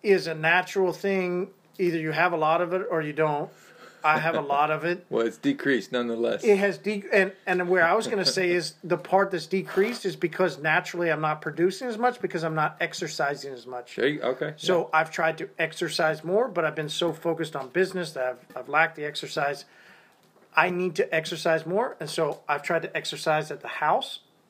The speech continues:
Speaker 1: right? Exercise is a massive de-, like, come, I mean, the way I used to be versus the way I am now. The other day, I tried to show D J, a guy that I work with who's a co-host on the podcast. I couldn't,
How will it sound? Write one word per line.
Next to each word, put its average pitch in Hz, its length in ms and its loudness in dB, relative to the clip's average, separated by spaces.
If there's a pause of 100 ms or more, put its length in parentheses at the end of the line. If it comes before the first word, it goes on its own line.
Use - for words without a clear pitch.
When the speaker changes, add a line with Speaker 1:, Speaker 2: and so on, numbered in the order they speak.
(120)
Speaker 1:
right? 175 220 2 (200)
Exercise 156 440 -2
is 147 60 -12
a 135 60 -10
massive 147 500 -4
de-, 160 180 -6 (120)
like, 170 220 -4 (540)
come, - 200 -2
I 254 60 2
mean, 196 300 4 (880)
the 185 160 10
way 220 300 6
I 208 120 6 (180)
used 180 300 -4
to 233 80 0
be 220 220 0
versus 180 320 2
the 165 60 -4
way 180 120 4
I 180 100 2
am 165 100 -4
now. 185 220 2
The 190 120 6
other 196 120 4
day, 196 260 2
I 165 100 2
tried 165 260 -4
to 147 60 -10
show 175 200 0
D 156 180 -4
J, 175 260 2
a 165 40 -2
guy 160 240 4
that 156 260 -2
I 147 80 0
work 156 280 -2
with 165 180 -2
who's 143 280 -4
a 147 40 -2
co-host 160 520 0
on 156 80 -4
the 143 60 -6
podcast. 196 560 0 (440)
I 170 100 4
couldn't, 180 500 -4